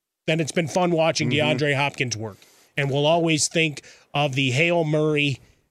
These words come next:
Speaker 1: fondly, and we'll move on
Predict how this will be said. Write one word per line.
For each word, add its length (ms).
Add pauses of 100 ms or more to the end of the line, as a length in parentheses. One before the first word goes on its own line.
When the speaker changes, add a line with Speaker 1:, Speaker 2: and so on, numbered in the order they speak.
(260)
Speaker 1:
fondly, 640 (480)
and 160
we'll 100
move 220
on 240